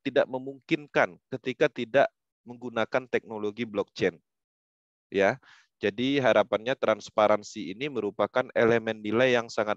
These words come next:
penting yang bisa kita jual, bisa kita sampaikan kepada orang lain bahwa Metaverse adalah transparan. Ketika transparansinya penuh, maka di sini tidak ditemukan pastinya penipuannya.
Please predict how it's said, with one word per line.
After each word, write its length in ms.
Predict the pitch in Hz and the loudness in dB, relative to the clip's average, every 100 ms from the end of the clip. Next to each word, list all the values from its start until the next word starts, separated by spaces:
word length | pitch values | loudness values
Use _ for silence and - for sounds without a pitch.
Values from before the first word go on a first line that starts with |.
| - | -6
penting 400 | 101 92 147 147 | -10 -6 -8 -2
yang 320 | 139 165 147 | -2 -2 -4
bisa 320 | 196 - 139 | -6 0 0
kita 400 | - 120 147 170 - _ _ _ _ _ | 0 0 2 2 -2 _ _ _ _ _
jual, 400 | - 156 135 82 - | -8 2 4 4 -2
bisa 320 | _ 110 156 | _ -6 -6
kita 240 | 135 147 139 | -4 -2 0
sampaikan 560 | 139 131 131 131 139 | 0 2 2 2 -2
kepada 320 | - - 107 98 | -6 -2 0 2
orang 240 | 104 110 | 0 0
lain 320 | 123 156 139 | 0 0 0
bahwa 240 | 107 120 160 | -2 -4 -4
Metaverse 560 | 143 131 127 127 143 - | -4 -4 -4 -4 -6 -2
adalah 320 | 98 113 113 | 2 4 4
transparan. 720 | - 110 107 - 123 131 101 87 _ _ _ _ | 2 -4 -4 -4 0 0 -2 -8 _ _ _ _
Ketika 400 | - - 139 180 | -16 -8 0 2
transparansinya 960 | 175 156 151 - 139 143 143 - 135 139 | 4 4 2 2 2 4 2 -6 -6 -6
penuh, 400 | - 202 165 185 _ _ _ _ - | -6 -10 -10 -12 _ _ _ _ -2
maka 480 | 113 - - 139 | -2 0 2 2
di 80 | 127 | 2
sini 320 | 123 127 127 | -4 -12 -12
tidak 320 | 120 110 101 107 | -6 -2 0 -2
ditemukan 640 | 113 110 110 - 131 123 | -8 -10 -12 -2 -2 -2
pastinya 480 | - 104 104 107 120 - | -4 -6 -8 -8 -8 -8
penipuannya. 720 | 110 101 98 98 98 107 | -14 -14 -4 -4 -4 -10